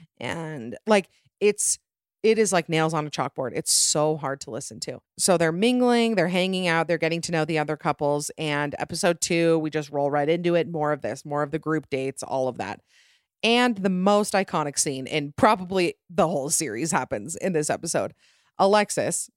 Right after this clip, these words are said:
Kirtland Brandy Glanville, she corners Colby and she's like, "Could you see a future with me?" And he's like, "No, I'm not attracted to you,"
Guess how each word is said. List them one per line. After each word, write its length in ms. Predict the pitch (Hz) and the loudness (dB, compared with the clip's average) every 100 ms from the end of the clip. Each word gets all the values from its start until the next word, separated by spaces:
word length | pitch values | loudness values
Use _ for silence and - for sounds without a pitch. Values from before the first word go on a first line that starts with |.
| _ | _
Kirtland 360 | - 165 175 180 | -2 0 0 2
Brandy 260 | 175 190 | 2 2
Glanville, 440 | 180 139 123 120 175 _ _ | 0 0 0 -2 -4 _ _
she 200 | - 196 | -6 -6
corners 640 | - - 226 233 233 214 | -8 -2 2 4 4 2
Colby 500 | - 180 143 - - - _ _ _ | 0 0 0 -4 -14 -20 _ _ _
and 140 | 185 | -2
she's 180 | 190 185 | 0 2
like, 140 | 180 - _ | 2 0 _
"Could 240 | - 202 | 0 0
you 140 | 156 180 | 2 -2
see 200 | - 247 | 0 0
a 60 | |
future 400 | 233 147 143 151 | -2 -2 -2 -2
with 160 | 151 151 | -2 -2
me?" 220 | 147 170 202 _ _ _ - | -4 -6 -8 _ _ _ -6
And 120 | 165 | -2
he's 160 | 165 | 0
like, 180 | 165 151 - _ _ _ _ _ | 0 -2 -4 _ _ _ _ _
"No, 520 | 160 151 143 139 139 - _ _ _ _ _ _ _ | -8 -4 -2 -2 -4 -12 _ _ _ _ _ _ _
I'm 120 | 165 | -2
not 180 | 160 147 | 0 0
attracted 440 | 147 156 165 151 | 0 -4 -4 -6
to 60 | 143 | -6
you," 180 | 139 | -6